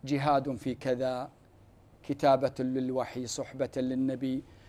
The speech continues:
أمر في جهاد في سبيل الله، هذه الجيوش والسرايا التي تفتح، ما ألي من أمور المسلمين من صرف لمعوناتهم، ل-، لأشياء كثيرة، هذه اللي أحد-،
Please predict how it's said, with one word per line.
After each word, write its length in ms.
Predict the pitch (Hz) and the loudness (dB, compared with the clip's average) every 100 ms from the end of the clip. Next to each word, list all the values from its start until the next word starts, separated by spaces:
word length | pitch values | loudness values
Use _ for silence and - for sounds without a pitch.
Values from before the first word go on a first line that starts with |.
| - - | -10 0
أمر 320 | 156 151 147 | 2 4 4
في 180 | 143 139 | 4 4
جهاد 480 | 139 127 135 127 127 | 4 0 0 0 -2
في 140 | 131 | -4
سبيل 360 | 127 127 131 131 | -4 -4 -2 -2
الله، 480 | 131 131 127 131 | -2 -2 -2 0
هذه 180 | 139 139 | 2 4
الجيوش 520 | 139 131 135 135 - | 2 2 0 0 -4
والسرايا 520 | 139 123 135 131 135 135 | -8 -6 -4 -2 -2 -4
التي 300 | 135 127 139 | -4 -6 -4
تفتح، 480 | 139 127 - - - - - - | -4 -4 -6 -6 -8 -20 -20 -10
ما 340 | 156 170 185 190 | 2 4 6 6
ألي 180 | 175 160 | 6 6
من 180 | 156 | 4
أمور 320 | 165 156 156 143 | 2 2 4 4
المسلمين 680 | 143 143 - 143 147 151 147 | 2 2 0 2 4 4 2
من 280 | 147 143 139 - - | 2 2 -2 -10 -20
صرف 380 | - - 180 - | -2 4 4 4
لمعوناتهم، 1080 | 156 147 143 147 139 139 139 135 143 139 143 | 2 4 4 2 0 2 0 0 -2 0 2
ل-، 540 | 143 147 143 139 143 | 4 4 4 4 2
لأشياء 440 | 151 147 - 151 156 | 2 -2 2 4 4
كثيرة، 440 | - 147 165 151 | 0 -2 4 4
هذه 220 | 139 147 | 4 2
اللي 160 | 147 147 | 2 2
أحد-، 140 | 127 | 0